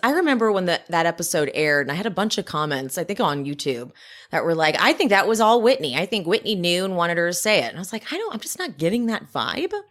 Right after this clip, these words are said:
And I'm glad that even Monica was like,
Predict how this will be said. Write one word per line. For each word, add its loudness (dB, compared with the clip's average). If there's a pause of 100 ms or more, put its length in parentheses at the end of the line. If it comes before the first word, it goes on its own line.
(480)
And 0
I'm 0
glad 2
that -10
even -2
Monica -2
was -12
like, -6